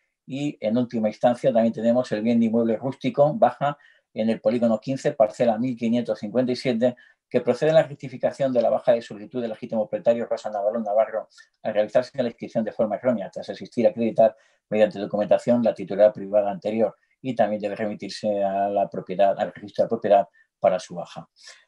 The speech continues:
La comisión, deliberado sobre el asunto en votación ordinaria por unanimidad de los concejales asistentes, dictamina informar favorablemente la actualización del inventario de bienes y derechos del Ayuntamiento de Caudete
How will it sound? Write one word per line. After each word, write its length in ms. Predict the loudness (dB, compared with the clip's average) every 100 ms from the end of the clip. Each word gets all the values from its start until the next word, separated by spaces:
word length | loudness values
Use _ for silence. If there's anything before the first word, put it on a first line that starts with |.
| _
La 140 | -2 0
comisión, 440 | 0 0 2 2
deliberado 460 | 2 0 4 4 4
sobre 240 | 0 -4
el 80 | -4
asunto 420 | -4 -8 -6 -2
en 140 | -2 -4
votación 380 | -6 -6 -4
ordinaria 480 | -4 -4 -4 -4 -6
por 100 | -16
unanimidad 320 | -20 -6 -2
de 60 | -2
los 120 | -4
concejales 560 | -18 -20 -6 -2 0 -2
asistentes, 560 | -10 -12 -6 -4 -4
dictamina 560 | -6 -6 -4 0 -2 -2 _ _ _
informar 460 | -10 0 2 4 4
favorablemente 800 | 4 4 6 2 -2 -6 -6 -4
la 120 | -6
actualización 540 | -6 -8 -8 -10 -6
del 120 | -6 -6
inventario 360 | -6 -2 -2
de 40 | -2
bienes 240 | -6 -6
y 60 | -6
derechos 320 | -6 -6 -4
del 100 | -2
Ayuntamiento 420 | -2 -4 -6 -6
de 120 | -4
Caudete 420 | -2 -2 -4 -14